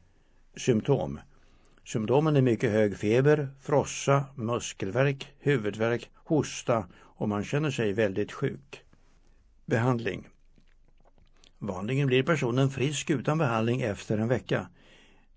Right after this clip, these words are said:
De personer som lider av andra svåra sjukdomar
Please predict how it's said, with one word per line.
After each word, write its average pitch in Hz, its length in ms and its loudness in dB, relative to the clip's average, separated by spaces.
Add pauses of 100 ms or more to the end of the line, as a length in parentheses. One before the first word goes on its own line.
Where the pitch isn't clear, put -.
(100)
De 107 140 -2
personer 143 460 -2
som 139 200 -4
lider 117 300 -2
av 123 140 0
andra 147 340 0
svåra 123 360 0
sjukdomar 117 600 0